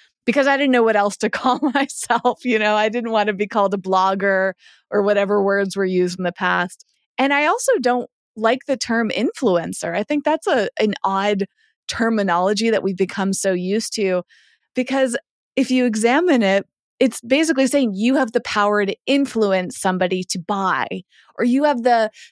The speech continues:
power to influence somebody to make a decision. And kind of rubs me the wrong way because there's not a lot of ethical code of conduct, if any. I mean, as you're pointing out with clickbait,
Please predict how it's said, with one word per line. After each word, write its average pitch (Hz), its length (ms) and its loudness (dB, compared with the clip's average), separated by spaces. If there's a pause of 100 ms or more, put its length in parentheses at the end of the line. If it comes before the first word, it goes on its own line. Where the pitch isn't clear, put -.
(140)
power 233 520 2
to 208 440 -2
influence 220 600 0
somebody 196 540 -2 (120)
to 220 140 0
make 214 240 0
a 233 40 2
decision. 196 920 -2 (540)
And 262 380 0 (200)
kind 494 240 -2
of 247 80 2
rubs 233 300 2
me 339 80 -2
the 320 100 2
wrong 247 320 2
way 311 380 2
because 247 320 -2 (320)
there's 269 280 -2
not 269 240 2
a 466 100 2
lot 247 340 0
of 285 140 2 (460)
ethical 226 840 0
code 214 360 0
of 190 140 -2
conduct, 254 720 -4
if 226 220 -2
any. 226 460 -2 (300)
I 208 40 -2
mean, 240 240 2 (180)
as 226 240 -2
you're 269 140 0
pointing 240 420 0
out 185 200 0
with - 180 -4
clickbait, 214 600 -2